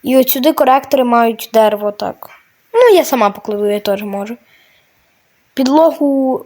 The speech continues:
потім ми поміняємо, бо ми вже не встигаємо, там і так вже він зараз вертатись буде. Книжні полки я от сюди покладу, отак. Оце поламаю. Отак книжні полки йому покладу і все, в принципі.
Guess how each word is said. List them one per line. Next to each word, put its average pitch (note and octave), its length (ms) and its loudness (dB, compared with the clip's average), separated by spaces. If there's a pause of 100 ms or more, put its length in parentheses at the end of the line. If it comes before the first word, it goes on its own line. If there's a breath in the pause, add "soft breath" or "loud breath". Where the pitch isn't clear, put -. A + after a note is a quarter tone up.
потім F#4+ 380 2
ми C4+ 80 0
поміняємо, G#3+ 640 -2
бо A#3 80 -2
ми B3+ 140 2
вже C4+ 120 0
не C4+ 120 0
встигаємо, C#4+ 500 -2
там A#3 160 -4
і A3+ 40 -4
так B3 200 0
вже G#3+ 120 -8
він G#3 160 -6
зараз G3+ 220 -4 (180)
вертатись C#4 420 -2
буде. G#3 200 -8
Книжні D4 380 -2
полки B3 380 0
я G#3 100 -6
от G#3 100 -10
сюди F4 200 -2
покладу, F4 420 -2
отак. D4+ 420 -2 (920 soft breath)
Оце A#3+ 200 -4
поламаю. A3+ 580 -8
Отак B3+ 260 -2
книжні A#3 340 -6
полки F#4 340 0
йому D4+ 140 0
покладу B3 380 -8
і C4 80 -2
все, A#3 220 -2
в G3 100 -4
принципі. G#3+ 480 -8